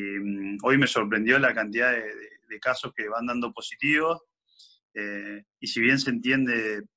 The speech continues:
realmente se entiende, porque les juro que, que yo que estoy acá, eh, más cerca de Capital, y como les digo, la cuarentena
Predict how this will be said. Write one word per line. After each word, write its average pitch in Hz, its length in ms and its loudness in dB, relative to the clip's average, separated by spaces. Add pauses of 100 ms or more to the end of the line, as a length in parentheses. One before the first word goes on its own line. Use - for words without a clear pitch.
(560)
realmente 143 520 4
se 117 80 2
entiende, 131 320 6
porque 110 340 -6
les 104 120 -4
juro 131 300 -2
que, 101 340 -8 (500)
que 95 800 -8 (420)
yo 127 160 2
que 131 80 2
estoy 131 200 4
acá, 123 540 2 (120)
eh, 117 320 -20 (100)
más 120 240 -6
cerca 127 260 -2
de 117 80 -2
Capital, 127 540 0
y 110 200 -16
como 107 180 -14
les 101 100 -14
digo, 123 200 -2
la 104 140 -6
cuarentena 110 600 -2